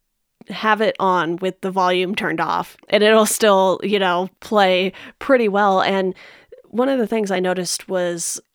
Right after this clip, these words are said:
all of the stained glass in this too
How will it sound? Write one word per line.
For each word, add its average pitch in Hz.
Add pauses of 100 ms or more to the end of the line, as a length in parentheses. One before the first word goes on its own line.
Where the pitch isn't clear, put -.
(120)
all 208
of 208
the 202
stained 190
glass 170 (160)
in 294
this 294
too 254